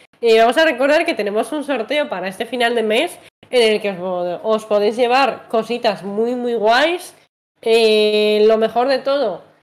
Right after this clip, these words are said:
aparte de una camiseta de Pro Momento, es una camiseta del pro-, ahí va, una camiseta, no, una taza del programa,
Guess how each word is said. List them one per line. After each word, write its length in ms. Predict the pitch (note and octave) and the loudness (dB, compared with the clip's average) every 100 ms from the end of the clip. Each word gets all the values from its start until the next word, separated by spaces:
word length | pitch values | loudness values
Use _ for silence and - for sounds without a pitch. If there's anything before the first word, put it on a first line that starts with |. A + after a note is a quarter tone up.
| _ _ _ | _ _ _
aparte 640 | A3 A3+ B3 C#4+ - G#3 | -2 0 2 0 -2 -8
de 220 | E3+ G3 G#3 | -6 -4 0
una 180 | A#3 | 0
camiseta 460 | A#3+ A#3+ A3+ C4 A3 | -2 -4 -6 -4 -4
de 120 | F#3 | -6
Pro 180 | F3+ G3 | -6 -4
Momento, 420 | G#3+ G#3 G#3 G#3 | -2 -2 -4 -4
es 300 | G3+ G#3+ - _ | -6 -6 -10 _
una 240 | G#3+ G3+ A3 | -8 -4 -2
camiseta 760 | A3 G#3 G3+ A3 G3 D#3 - - | 0 -2 -2 -4 -4 -10 -14 -16
del 260 | F#3 F#3 | -10 -8
pro-, 220 | F3+ F3 E3+ | -6 -8 0
ahí 120 | A#3+ | 4
va, 80 | B3+ | 4
una 100 | C#4 | 2
camiseta, 340 | C4+ D4 D4 | 0 0 0
no, 200 | C4 B3+ | 0 0
una 320 | G#3+ A#3 B3 | 2 2 2
taza 340 | A#3+ C#4 C#4 A3 | 2 0 2 2
del 160 | G3+ | 2
programa, 840 | F#3+ F#3+ F3+ G3 G3+ A#3 D#4 - _ | -4 -6 -4 -4 -4 -2 -4 -6 _